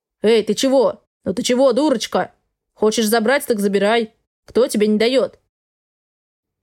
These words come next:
Фокин подхватил Изабеллу на руки, оттащил к красивому кожаному креслу, а сам устроился рядом, в ногах.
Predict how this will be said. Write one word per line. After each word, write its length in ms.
Фокин 460
подхватил 540
Изабеллу 540
на 220
руки, 380
оттащил 500
к 40
красивому 640
кожаному 500
креслу, 540
а 160
сам 280
устроился 560
рядом, 360
в 60
ногах. 540